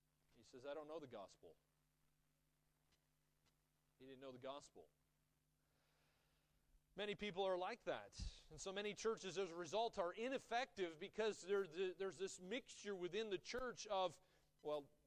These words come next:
Jesus described it, a mixture of wheat and the tares, the tares being the weeds amongst the wheat. Jesus said, by the way, he told the angels, "Just leave 'em. You know, the end times, I'm gonna,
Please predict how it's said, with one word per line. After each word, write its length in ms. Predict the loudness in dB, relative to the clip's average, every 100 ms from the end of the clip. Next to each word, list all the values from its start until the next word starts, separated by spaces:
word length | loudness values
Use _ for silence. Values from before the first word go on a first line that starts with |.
| -12
Jesus 340 | -6 -4 -6 -8
described 480 | -10 -4 0 0 0
it, 100 | -4
a 20 |
mixture 340 | -6 -4 -4
of 120 | -4 -4
wheat 260 | -4 -4 -6
and 100 | -6
the 80 | -6
tares, 560 | -4 -2 -2 -4 -8 -18
the 160 | -8
tares 200 | -6 -6 -4
being 220 | -6 -4
the 80 | -6
weeds 540 | -4 -4 -4 -6 -12 -14 -20 -12
amongst 360 | -4 -4 -4 -6
the 60 |
wheat. 300 | -6 -6 -8 -12 -20 -20 _ _ _ _ _ _ _ _ _ _ _ _ _ _ _ -20 _ _ _ -12
Jesus 260 | -8 -6 -4
said, 240 | -4 -2
by 140 | -2 -2
the 80 |
way, 200 | 0 0
he 120 | -2 -4
told 240 | -4 -4
the 100 | -6
angels, 320 | -6 -6 -8 -10
"Just 180 | -8
leave 180 | -6 -4
'em. 120 | -6 -10 -10
You 120 | -8
know, 140 | -8 -14 _ _ _ -12
the 120 | -8
end 160 | -8 -6
times, 340 | -4 -4 -4
I'm 120 | -6
gonna, 180 | -6 -6